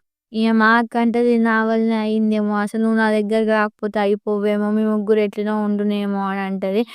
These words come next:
కల కనలేంగా, ఆమె కనలే-, కల కనలేదు,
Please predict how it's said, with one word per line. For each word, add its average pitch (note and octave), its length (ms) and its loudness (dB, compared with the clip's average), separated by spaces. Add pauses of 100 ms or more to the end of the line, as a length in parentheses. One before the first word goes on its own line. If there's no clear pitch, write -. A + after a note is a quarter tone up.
(240)
కల A3 240 4
కనలేంగా, B3 600 2 (220)
ఆమె A3 260 4
కనలే-, A#3 400 0
కల A3+ 280 2
కనలేదు, A#3 420 2